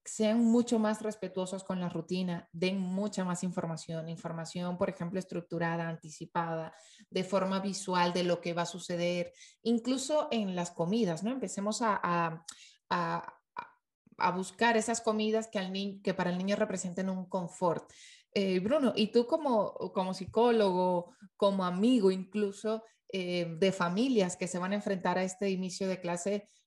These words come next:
¿qué consejos le, le po-, le podrías dar o qué, qué recomendación podrías darle para que esta etapa no sea tan, eh, o no genere tanta ansiedad en el entorno familiar?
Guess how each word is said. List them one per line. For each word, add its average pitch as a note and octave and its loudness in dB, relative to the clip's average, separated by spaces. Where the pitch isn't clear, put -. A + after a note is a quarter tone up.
¿qué C#4 -2
consejos C#4+ 2
le, G#3 6
le F#3+ 4
po-, F#3 2
le F#3 2
podrías F#3 0
dar D#3 -2
o E3+ -2
qué, A3 0
qué B3+ -4
recomendación F#3+ -4
podrías F#3 0
darle F3+ -2
para F3+ 0
que F#3+ 0
esta G3 -2
etapa G#3 2
no G3+ -2
sea G3 -4
tan, F#3 -2
eh, F3 2
o F3 6
no F3+ 4
genere G3 4
tanta F#3+ 0
ansiedad E3 -6
en E3 -4
el E3 -2
entorno E3+ -2
familiar? E3 -2